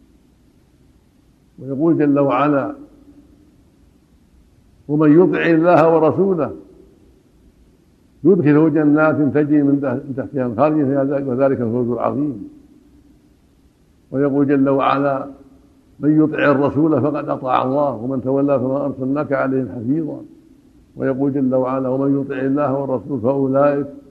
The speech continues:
مع الذين أنعم الله عليهم من النبيين والصديقين والشهداء والصالحين وحسن أولئك رفيقا".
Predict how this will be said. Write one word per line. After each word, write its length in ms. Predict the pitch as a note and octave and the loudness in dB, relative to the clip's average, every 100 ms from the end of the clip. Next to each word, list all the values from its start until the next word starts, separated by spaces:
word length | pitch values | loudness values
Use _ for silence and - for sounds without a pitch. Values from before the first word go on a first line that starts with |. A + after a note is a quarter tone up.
| - - - | -20 -20 -10
مع 180 | B2+ C#3 | -6 -4
الذين 220 | C#3+ D3 | -2 -4
أنعم 220 | C3+ C#3 | -2 -2
الله 400 | C3 C3+ B2 A#2+ | 0 0 -2 -4
عليهم 280 | C3 C#3 C#3 | -2 -2 0
من 140 | C3 | -4
النبيين 720 | A2+ A2+ A2 G#2+ B2 C3+ C#3+ | -6 -10 -8 -4 2 2 2
والصديقين 880 | C3 - B2 G2+ G#2+ G#2 B2+ C3+ C#3 | -2 -8 -14 -16 -14 -6 -2 0 -2
والشهداء 720 | A2+ - G#2+ G#2 G#2 B2+ C#3 | -6 -16 -18 -16 -6 -4 -4
والصالحين 880 | C3 - B2 A2+ G#2+ - C3+ C3+ C3+ | -6 -12 -16 -18 -16 -6 -2 -2 -4
وحسن 400 | A#2 D3+ B2+ B2+ | -6 -8 -6 -4
أولئك 400 | C#3+ F#3+ E3+ F3 E3 | -4 -6 -8 -10 -12
رفيقا". 480 | D#3 C#3+ - - | -14 -14 -14 -16